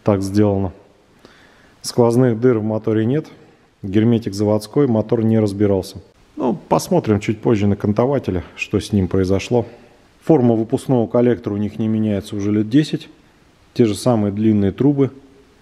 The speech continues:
Молодцы, нашли идеальный вариант компоновки и делают его без изменений.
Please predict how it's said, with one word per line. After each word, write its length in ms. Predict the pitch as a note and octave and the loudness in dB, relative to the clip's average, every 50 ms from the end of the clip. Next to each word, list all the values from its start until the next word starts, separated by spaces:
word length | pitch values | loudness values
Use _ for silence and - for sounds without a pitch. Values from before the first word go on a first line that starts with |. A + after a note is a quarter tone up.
| _ _ _ _ - | _ _ _ _ -2
Молодцы, 500 | A#2 A#2+ C3 D3+ D#3 - - A3+ G3+ - - - - | 0 0 2 0 0 0 0 0 0 0 -4 -2 0
нашли 380 | A2 A2 - - - D#3+ C#3+ A#2+ | 0 0 0 2 2 2 2 4
идеальный 400 | A2+ B2+ C3+ C3+ B2+ B2 B2 A#2 | 4 4 4 4 2 0 0 0
вариант 320 | A#2 B2+ C3 B2+ A#2+ A2+ | 0 0 0 0 -2 -4
компоновки 640 | - B2 A#2 - B2+ B2+ C#3 D3 C#3 - - - G2 | -6 -8 -4 -2 -2 0 0 -2 -4 -6 -8 -8 -6
и 160 | F#2 F#2 F#2 | -4 -4 -4
делают 420 | F#2+ A#2+ D3 D#3 C#3+ C3 B2+ - | 0 2 2 4 4 2 0 0
его 180 | B2 A#2+ A#2 A2+ | 0 0 0 0
без 260 | G2 G#2+ A2+ A2+ G#2+ | 0 0 0 0 0
изменений. 560 | G#2 F#2 F2+ F#2+ G2 G2+ G#2 G2+ G2 F#2+ F2+ | -4 -4 -4 -2 -2 0 0 0 0 -2 -4